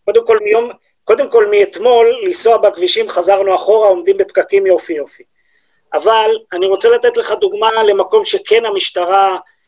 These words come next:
אה, די בעטה חזק במחוקק והדבר לא עזר. אה, ואם אתה באזור המרכז, ואנשים בעיקר בתל אביב מכירים את התופעה של האופניים החשמליים שטסים לנו על המדרכות. אה, אגב,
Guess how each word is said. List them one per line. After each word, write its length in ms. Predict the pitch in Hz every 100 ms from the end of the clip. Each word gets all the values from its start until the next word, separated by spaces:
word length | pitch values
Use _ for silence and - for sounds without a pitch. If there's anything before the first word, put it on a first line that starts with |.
| _
אה, 200 | 175 165 165
די 180 | 196 208
בעטה 380 | 190 180 - 202
חזק 360 | - 175 196 170
במחוקק 520 | 180 170 165 156 220 190
והדבר 420 | 180 165 151 160
לא 120 | 156 151
עזר. 200 | 139 131 120 _ _ _ _ _ _ _ _
אה, 380 | 170 180 185 185 175
ואם 200 | 202 214
אתה 300 | 202 208 190 185
באזור 360 | 185 175 202
המרכז, 540 | 196 175 156 214 233 190
ואנשים 520 | 185 170 - 208 185 175
בעיקר 320 | 175 - 202
בתל 280 | 190 180 170
אביב 240 | 165 190
מכירים 400 | 175 - 185 202
את 100 | 185
התופעה 480 | 170 - - 190 453
של 180 | 427 196
האופניים 440 | 339 180 190 196
החשמליים 640 | - 165 - 160 175 208 196 _ _ _ _ -
שטסים 680 | 165 170 160 165 - 214
לנו 220 | 208 190 185
על 100 | 170
המדרכות. 540 | 165 160 147 - 135 _ _ _ _ _ _ _ 156
אה, 480 | 160 165 165 170 170 175
אגב, 380 | 180 214 269